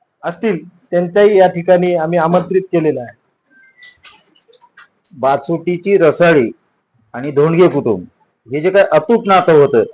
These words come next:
Speaker 2: गेल्या वीस पंचवीस वर्षापासूनच, ते नातं आता बा-, बाचोटीवरून डायरेक्ट भादरपुऱ्यात पोहोचलेलं आहे. मग हे इथं एकदम अचानक बाचोटीवरून भादरपुऱ्याला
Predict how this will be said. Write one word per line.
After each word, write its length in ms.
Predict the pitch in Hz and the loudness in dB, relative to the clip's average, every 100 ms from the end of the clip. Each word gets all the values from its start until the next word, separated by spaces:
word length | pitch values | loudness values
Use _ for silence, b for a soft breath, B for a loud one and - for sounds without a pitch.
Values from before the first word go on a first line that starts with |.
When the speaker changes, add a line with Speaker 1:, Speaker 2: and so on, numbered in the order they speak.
| - | -4
Speaker 2:
गेल्या 320 | 131 156 170 | 0 4 4
वीस 320 | 170 139 151 - | 4 0 -8 -2
पंचवीस 380 | 147 143 151 | -2 0 0
वर्षापासूनच, 680 | 143 127 139 131 123 123 107 90 - - - _ _ _ _ _ - | 0 2 0 0 -2 -4 -4 -8 -8 -20 -20 _ _ _ _ _ -2
ते 100 | 185 | 0
नातं 640 | 175 160 165 208 214 220 - _ _ _ - | 2 0 4 4 6 4 2 _ _ _ -6
आता 260 | 143 190 190 | -4 2 2
बा-, 380 | 143 160 - - | 4 2 0 -6
बाचोटीवरून 800 | 131 147 151 190 208 208 208 214 | 2 2 4 2 4 6 6 6
डायरेक्ट 380 | 190 180 202 - | 6 6 4 4
भादरपुऱ्यात 640 | 147 151 185 196 190 202 | 2 2 4 4 4 4
पोहोचलेलं 540 | 202 170 151 156 143 131 | 2 -2 -2 -2 2 2
आहे. 260 | 107 110 - _ _ _ _ _ _ _ - | 2 -4 -10 _ _ _ _ _ _ _ -14
मग 80 | |
हे 340 | 151 160 220 220 | -4 4 4 4
इथं 260 | 208 208 | 4 6
एकदम 280 | 202 185 202 | 6 4 4
अचानक 360 | 190 185 202 185 | 4 4 2 4
बाचोटीवरून 720 | 170 170 196 202 202 202 190 | 4 4 4 4 4 4 0
भादरपुऱ्याला 840 | 147 147 180 180 185 190 190 196 | 0 2 2 2 4 4 6 6